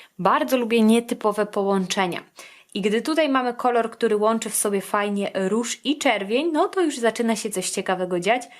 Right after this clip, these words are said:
I coraz bardziej trafia to do mojego gustu i tutaj naprawdę kolor jest przepiękny. Poza tym, patrząc też na to, co Wam się może podobać, no to takie odcienie najczęściej wybieracie.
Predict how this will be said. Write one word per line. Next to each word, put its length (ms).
I 80
coraz 360
bardziej 420
trafia 540
to 120
do 120
mojego 300
gustu 440
i 80
tutaj 280
naprawdę 440
kolor 300
jest 200
przepiękny. 760
Poza 320
tym, 180
patrząc 500
też 240
na 160
to, 160
co 240
Wam 320
się 140
może 240
podobać, 540
no 100
to 120
takie 260
odcienie 420
najczęściej 760
wybieracie. 600